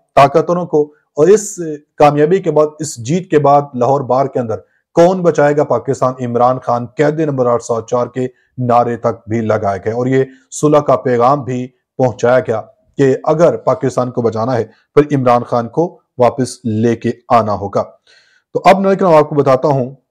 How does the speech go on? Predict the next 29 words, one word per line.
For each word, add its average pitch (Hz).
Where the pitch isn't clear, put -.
کہ 139
چودھری 151
نثار 135
علی 127
خان 139
نے 120
اچانک 143
سے 143
انٹری 127
دے 120
ماری 113
ہے، 113
اور 160
انہوں 180
نے 170
نواز 143
شریف 151
کو 131
چور 190
قرار 143
دے 120
دیا، 120
ڈرپوک 151
قرار 135
دے 104
دیا 101
ہے۔ 107
چونکہ 208
اس 208